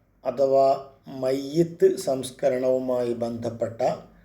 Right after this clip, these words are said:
പ്രവർത്തനങ്ങളുടെ ശ്രേഷ്ഠതകളായിരിക്കും പറയാം.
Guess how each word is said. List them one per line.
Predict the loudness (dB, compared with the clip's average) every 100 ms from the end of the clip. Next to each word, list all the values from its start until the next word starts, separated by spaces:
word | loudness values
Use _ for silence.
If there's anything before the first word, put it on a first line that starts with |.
| _ _ _ _ _ _ _ _ _ _ _ _
പ്രവർത്തനങ്ങളുടെ | 2 4 4 2 -2 0 -2 0 0 2 4 2 0
ശ്രേഷ്ഠതകളായിരിക്കും | -8 0 2 2 0 2 4 4 4 4 0 -4 -10 -4
പറയാം. | -4 -4 -10